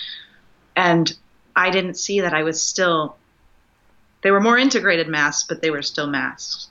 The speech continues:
And through this program, I've seen, that's what I've struggled with, to answer your question. It's like, just, oh, I can just show up as myself.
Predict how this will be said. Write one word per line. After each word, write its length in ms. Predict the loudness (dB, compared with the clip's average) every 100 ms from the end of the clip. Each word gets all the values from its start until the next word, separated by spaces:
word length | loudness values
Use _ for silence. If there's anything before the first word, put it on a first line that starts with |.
| -4
And 160 | -2
through 160 | 2 2
this 160 | 2
program, 400 | 0 0 2 2
I've 160 | 2 0
seen, 360 | -2 -2 -4 -6 _ -20 _ _ _ _ _
that's 260 | 0 0 0
what 100 | -2
I've 120 | -2
struggled 340 | -4 -6 -6
with, 140 | -12 -10
to 80 | -6
answer 220 | -6 -6
your 80 | -8
question. 380 | -4 -2 -2 -4
It's 160 | -4
like, 220 | -2 -2
just, 400 | -2 -2 -2 -8 -12 _ -8
oh, 120 | -2
I 120 | 0
can 200 | 0 0
just 240 | 0 2 2
show 220 | 2 2
up 160 | -2 -4
as 100 | -8
myself. 460 | -6 -6 -6 -8